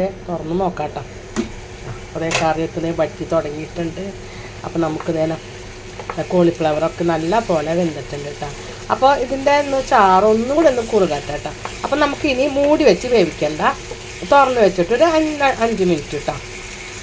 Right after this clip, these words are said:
കോളിഫ്ലവർ മസാലയുടെ ചാറെല്ലാം അതും വറ്റിയിട്ടുണ്ട്. അപ്പോൾ ഇതിലേക്ക് നമുക്ക് കുറച്ച് മല്ലിയില ഇട്ട് കൊടുക്കാം. നേരത്തെ അരിഞ്ഞ് ഞാൻ വെച്ചിട്ടുണ്ടായിരുന്നു, ആ മല്ലിയില ഇട്ട് കൊടുക്കാം കേട്ടോ.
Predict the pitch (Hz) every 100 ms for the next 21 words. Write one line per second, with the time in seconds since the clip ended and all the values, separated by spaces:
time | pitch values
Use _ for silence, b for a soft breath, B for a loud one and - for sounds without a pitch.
0 | - - 196 190 180 170 170 165 170 -
1 | 160 160 156 190 - - - - - 180
2 | 170 180 220 185 170 190 202 202 190 -
3 | 160 170 160 - - - 214 285 294 233
4 | 247 277 302 220 170 - - 214 262 -
5 | - - 247 269 262 - 320 320 233 175
6 | 165 180 170 165 170 170 170 170 180 165
7 | 165 180 175 165 165 160 160 175 240 -
8 | - - 196 196 175 170 156 160 165 151
9 | 147 147 143 151